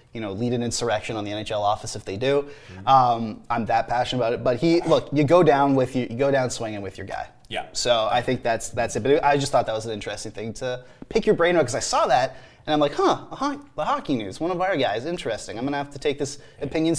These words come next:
Speaker 2: No bad
Speaker 1: seriously."
Speaker 2: ideas, right?
Speaker 1: No bad ideas.
Speaker 2: No bad ideas.
Speaker 1: Throwing everything, look, when your back's against the wall, you gotta try everything, man.
Speaker 2: We're just blue skying here.
Speaker 1: Exactly. Like, like I said, you know, my, when, when, uh,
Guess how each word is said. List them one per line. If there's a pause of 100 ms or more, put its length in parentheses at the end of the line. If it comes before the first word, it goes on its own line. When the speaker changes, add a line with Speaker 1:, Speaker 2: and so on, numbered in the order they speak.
Speaker 2:
No
bad
Speaker 1:
seriously."
Speaker 2:
ideas,
right?
Speaker 1:
No
bad
ideas.
Speaker 2:
No
bad
ideas.
Speaker 1:
Throwing
everything,
look,
when
your
back's
against
the
wall,
you
gotta
try
everything,
man.
Speaker 2:
We're
just
blue
skying
here.
Speaker 1:
Exactly.
Like,
like
I
said,
you
know,
my,
when, (100)
when,
uh,